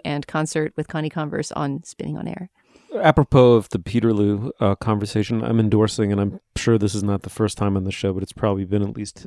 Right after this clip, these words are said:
Speaker 2: ten years, one of my favorite books of all time. Uh, it's called The Making of the English Working Class by the British historian E P Thompson. It was a completely foundational text,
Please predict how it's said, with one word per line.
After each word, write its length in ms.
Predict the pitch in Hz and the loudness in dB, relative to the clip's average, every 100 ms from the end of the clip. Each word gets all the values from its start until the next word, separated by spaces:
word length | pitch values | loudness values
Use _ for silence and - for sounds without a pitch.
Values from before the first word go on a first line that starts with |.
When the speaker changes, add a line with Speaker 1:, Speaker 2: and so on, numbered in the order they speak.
| - | -10
Speaker 2:
ten 220 | - 98 | -6 -4
years, 280 | 98 98 101 | -2 -2 -2
one 120 | 104 | -2
of 80 | 98 | -2
my 120 | 98 | -4
favorite 360 | - 101 101 - | -2 -2 0 -4
books 200 | 98 95 | -8 -6
of 80 | |
all 120 | 92 92 | -8 -6
time. 360 | 95 127 127 | -6 -6 -4
Uh, 200 | 107 98 | -4 -4
it's 120 | 110 | -6
called 200 | - 101 | -4 -4
The 80 | 98 | -2
Making 340 | 98 107 113 101 | -2 -2 -2 -4
of 120 | 85 | -4
the 60 | |
English 320 | 110 101 101 - | -6 -4 -6 -4
Working 320 | 101 - 101 | -6 -6 -8
Class 440 | - 95 92 - | -6 -6 -6 -10
by 200 | - 98 | -6 -6
the 100 | 92 | -4
British 280 | 87 98 95 | -4 -4 -4
historian 520 | 98 - 98 95 95 | -10 -6 -4 -2 -4
E 140 | - 104 | -6 -6
P 120 | 101 | -8
Thompson. 600 | - 95 95 101 95 92 - | -6 -6 -4 -4 -4 -6 -8
It 40 | |
was 220 | 107 - | -8 -8
a 60 | - | -10
completely 580 | - 101 - 127 123 101 | -8 -10 -2 0 0 -2
foundational 640 | 101 92 95 98 - 90 | -2 -2 -2 -2 -4 -6
text, 500 | - 98 90 - - | -4 -4 -4 -8 -18